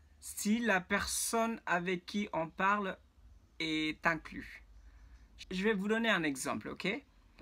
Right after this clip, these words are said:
Kami orang Indonesia. Kalian orang Perancis.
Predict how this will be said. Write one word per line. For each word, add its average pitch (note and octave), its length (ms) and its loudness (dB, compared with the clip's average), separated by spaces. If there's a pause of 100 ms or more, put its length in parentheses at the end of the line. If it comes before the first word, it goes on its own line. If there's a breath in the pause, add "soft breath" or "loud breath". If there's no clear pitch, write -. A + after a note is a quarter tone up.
(460 soft breath)
Kami A3+ 720 4 (340)
orang G3 300 4
Indonesia. E3 640 -2 (1040)
Kalian G3 680 6 (340)
orang F3+ 400 4
Perancis. - 840 -2